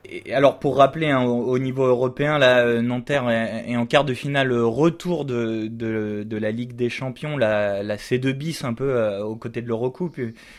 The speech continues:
Ils ont réalisé une belle performance en battant Bologne, euh, de huit points au, au match aller, euh, la semaine dernière, euh, à Nanterre. Ils jouent le, le match retour ce mercredi. Euh, Gabriel, c'est, c'est quoi le secret alors pour toi de, de,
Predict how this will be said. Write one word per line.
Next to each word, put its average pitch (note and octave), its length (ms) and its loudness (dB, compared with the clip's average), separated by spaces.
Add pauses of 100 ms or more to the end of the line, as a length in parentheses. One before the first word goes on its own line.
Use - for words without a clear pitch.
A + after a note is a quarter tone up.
(200)
Ils A2+ 140 -10
ont G#2+ 80 -4
réalisé A2+ 320 0
une A#2+ 140 2
belle B2+ 220 2
performance C3+ 600 -4
en A#2+ 60 -4
battant A2+ 340 0
Bologne, C3 500 2
euh, G#2 720 -4
de A#2 160 -4
huit C3 260 -4
points C#3 360 -6
au, A2 200 -2
au G1+ 240 -6
match B2 340 -4
aller, B2+ 260 -2
euh, A2 160 -2
la A2+ 100 -4
semaine A#2 280 -6
dernière, A2+ 360 -4
euh, G#2 220 -6
à A2+ 80 -8
Nanterre. A#2+ 340 -4
Ils A#2+ 60 -6
jouent A2 140 -14
le, G#2+ 240 -10 (380)
le B2+ 80 -4
match C#3 200 -4
retour C#3 300 -10
ce - 160 -8
mercredi. D3 640 -6 (540)
Euh, A#2+ 180 6
Gabriel, D3 500 2
c'est, C3 440 -4
c'est F#3+ 240 -4
quoi F#3+ 160 2
le C#3+ 60 -6
secret C#3+ 360 -6
alors A#2+ 260 2
pour A#2+ 160 -10
toi B2 360 0
de, A2+ 240 -6
de, A2 280 -8